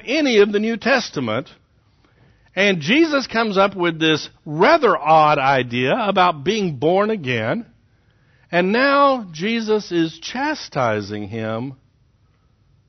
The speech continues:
"Y-, you're the teacher? You're the teacher and you don't understand these things."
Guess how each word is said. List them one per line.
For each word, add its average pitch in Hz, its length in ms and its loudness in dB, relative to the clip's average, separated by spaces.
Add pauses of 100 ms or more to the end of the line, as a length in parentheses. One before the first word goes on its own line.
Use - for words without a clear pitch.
(1080)
"Y-, 101 260 -16
you're 151 260 2
the 226 100 -2
teacher? 233 500 -8 (1300)
You're 247 460 2
the 302 140 -6
teacher 214 680 -4
and 131 340 -4
you 208 280 -4
don't 185 340 -8
understand 123 920 -6
these 107 260 -8
things." 85 680 -12